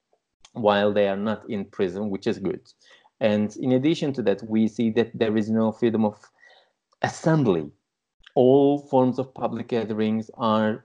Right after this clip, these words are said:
subjected to the governor's permission, and usually they don't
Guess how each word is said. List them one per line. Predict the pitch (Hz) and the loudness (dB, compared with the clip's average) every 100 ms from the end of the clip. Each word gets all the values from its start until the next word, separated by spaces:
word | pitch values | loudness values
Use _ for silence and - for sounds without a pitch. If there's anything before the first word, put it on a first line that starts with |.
| _ | _
subjected | - 127 104 110 - 107 - | -2 -2 -2 -6 -6 -8 -6
to | 113 | -2
the | 104 101 | -2 -2
governor's | 113 104 104 104 104 101 - - _ _ _ _ _ - | 0 0 2 0 -2 -4 -8 -20 _ _ _ _ _ -4
permission, | 98 107 131 - 82 - _ _ - - - | 0 2 0 -2 -8 -10 _ _ -20 -20 -14
and | 107 104 | -6 -2
usually | 113 123 123 113 113 | 0 0 0 2 4
they | 101 101 | 2 2
don't | 107 110 - | 0 -2 -4